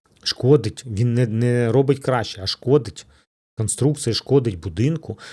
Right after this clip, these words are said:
то краще залити чистим, теплим мінералом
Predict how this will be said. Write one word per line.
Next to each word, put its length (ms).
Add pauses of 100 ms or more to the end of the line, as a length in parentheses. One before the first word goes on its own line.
(240)
то 200
краще 400
залити 640 (340)
чистим, 520 (960)
теплим 360
мінералом 600